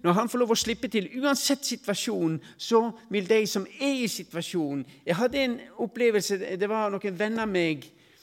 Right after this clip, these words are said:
jeg var ikke mer enn sytten år, men det var en, han far var rektor på en, en lærer, eh, på en folkehøyskole, og det var et ektepar som kjørte utfor med bil og mistet to barn, en på to år, Synne og Morten, på to og fire år, de drukna, foreldre og hunden overlevde.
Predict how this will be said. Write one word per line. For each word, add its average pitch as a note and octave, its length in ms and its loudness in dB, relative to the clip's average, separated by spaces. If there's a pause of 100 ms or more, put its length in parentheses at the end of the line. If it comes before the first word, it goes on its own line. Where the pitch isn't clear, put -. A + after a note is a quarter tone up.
(140)
jeg F#3+ 140 4
var G#3+ 80 4
ikke G#3+ 100 -2
mer G#3 160 2
enn G3 80 2
sytten G#3 400 -4
år, F3 240 4
men D#3+ 80 0
det F3 80 -2
var F#3+ 160 4
en, F#3 100 -2 (280)
han E3+ 100 -4
far G#3 220 -2
var F#3+ 100 2
rektor F#3+ 240 -2
på F#3 80 -4
en, E3 140 -2 (100)
en E3+ 140 -2
lærer, E3+ 480 0
eh, D3+ 220 -4
på F#3 120 2
en E3+ 80 2
folkehøyskole, F3 640 -2
og C#3+ 80 -4
det D3+ 60 -4
var E3 180 -2
et E3 140 -8 (240)
ektepar F3 420 -4
som D#3 160 -6
kjørte E3+ 400 -6
utfor E3+ 320 -6
med D#3+ 220 -4
bil D#3+ 260 -2
og D3 160 -4
mistet E3+ 400 -4
to A3+ 240 -8
barn, D#3+ 320 -2
en F#3 240 -2
på D3+ 140 -10 (100)
to A3+ 80 -6 (160)
år, G#3 120 -6 (120)
Synne A3 400 -6
og G3+ 80 -8
Morten, C#3+ 460 -4 (260)
på - 160 -10
to B3+ 140 -8 (100)
og A3 80 -2
fire G#3 320 -4
år, D#3+ 220 -2
de F3 80 0 (100)
drukna, D3 480 -8
foreldre E3+ 560 -6
og E3 80 -2
hunden E3+ 320 -6
overlevde. B2+ 560 -10